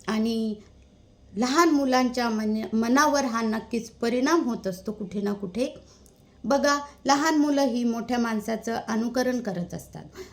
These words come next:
आजची लहान मुलं ही आपल्या देशाचं उज्ज्वल भविष्य आहे,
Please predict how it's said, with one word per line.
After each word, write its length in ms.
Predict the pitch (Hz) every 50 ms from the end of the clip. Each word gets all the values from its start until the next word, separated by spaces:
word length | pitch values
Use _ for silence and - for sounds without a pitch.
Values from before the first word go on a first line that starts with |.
| - -
आजची 360 | - 226 220 - - 254 233
लहान 280 | 226 220 220 240 254 254
मुलं 220 | 247 247 233 226
ही 200 | 233 226 220 214
आपल्या 320 | 208 196 196 - 202 202 196
देशाचं 580 | 175 165 208 214 208 - 269 262 262 254 254
उज्ज्वल 400 | 247 233 220 180 202 208 208 202
भविष्य 460 | 185 170 202 196 208 220 214 - 269 254
आहे, 280 | 240 233 220 233 240